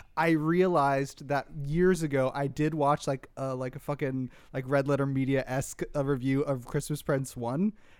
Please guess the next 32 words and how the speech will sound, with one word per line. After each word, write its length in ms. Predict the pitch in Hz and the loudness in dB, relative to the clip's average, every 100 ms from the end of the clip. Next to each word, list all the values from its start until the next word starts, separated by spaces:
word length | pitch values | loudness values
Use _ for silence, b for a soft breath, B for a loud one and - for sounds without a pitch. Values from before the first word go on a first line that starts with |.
| b | b
And 240 | 156 147 147 | 2 2 4
then, 460 | 143 143 139 135 - | 2 2 0 -2 2
let 140 | 175 | 2
me, 60 | 240 - 147 | 2 -6 -2
yeah, 260 | 147 123 - - | 0 0 -4 -4
I, 140 | 151 - | -4 0
I 200 | 160 151 143 | 2 2 -2
remembered 540 | - 156 151 170 165 139 | -2 2 4 6 6 4
that 100 | 135 | 0
I 100 | 127 | 0
saw 300 | - 151 127 | 0 2 2
it, 80 | 117 | -2
and 180 | 131 131 | -4 -4
then 120 | 131 | -2
I, 140 | 127 123 - - | -4 -6 -10 -10
I 80 | |
found 240 | 120 143 131 | -6 -4 -2
out 80 | 127 | -2
everything 260 | 123 123 | -2 -4
I 40 | 113 | -4
needed 240 | 117 117 | -6 -6
to. 100 | - | -8
We'll 120 | 113 127 | -8 -4
get 160 | 139 | -2
into 220 | 127 117 | -4 -6
it 80 | 110 | -8
later, 240 | 107 107 101 | -8 -10 -10
but 220 | 104 95 - | -10 -12 -14
it's 300 | 135 117 - | -14 -14 -16
pretty 220 | - 139 | -6 -4
interesting 340 | 117 123 - 104 | -4 -8 -12 -12
stuff. 240 | - - | -14 -18